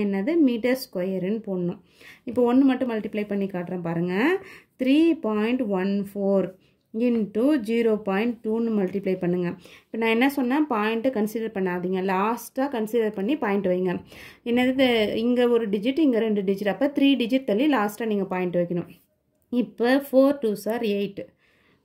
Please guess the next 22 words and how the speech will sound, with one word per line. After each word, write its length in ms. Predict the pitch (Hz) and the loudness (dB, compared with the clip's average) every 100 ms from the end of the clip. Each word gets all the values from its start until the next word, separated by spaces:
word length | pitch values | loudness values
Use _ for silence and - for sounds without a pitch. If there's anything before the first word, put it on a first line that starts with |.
| - | 0
டூ 100 | 285 294 254 | 4 4 2
ஒன்ஸ் 220 | 214 202 220 | 0 -2 -2
are 100 | 220 - | -2 -2
டூ, 80 | 196 170 _ _ _ _ | -4 -4 _ _ _ _
த்ரீ 160 | - 262 269 277 277 _ 233 | 2 4 4 0 -6 _ -6
டூஸ் 220 | 214 233 247 | -4 -2 -4
are 80 | 254 | -2
சிக்ஸ். 260 | 226 214 - 185 - 240 | -6 -6 -6 -8 -8 -6
இப்போ 180 | 233 226 | 0 2
ஜீரோவால் 400 | 240 269 262 240 220 | 4 6 4 2 0
மல்டிப்ளை 320 | 208 214 208 208 | 0 0 -2 -2
பண்ணும்போது 340 | 196 202 285 285 | -2 0 -2 -2
டென்ஸ் 260 | 247 254 262 | 0 0 0
பிளேஸில் 340 | 240 226 214 208 | -2 -2 0 0
இருந்து 220 | 208 233 320 226 | 0 0 -2 -2
டென்ஸ், 260 | 220 226 220 202 | -2 -2 -2 0
நெக்ஸ்ட் 220 | 214 - 226 | -2 -2 -4
டென்ஸ் 220 | 226 233 - | -2 -2 -2
பிளேஸில் 320 | 220 214 202 | -2 0 0
நீங்க 160 | 196 196 190 | 0 0 0
போடணும். 300 | 180 175 - - - - _ - | 0 0 -4 -18 -20 -20 _ -12
ஆ, 20 | - | -4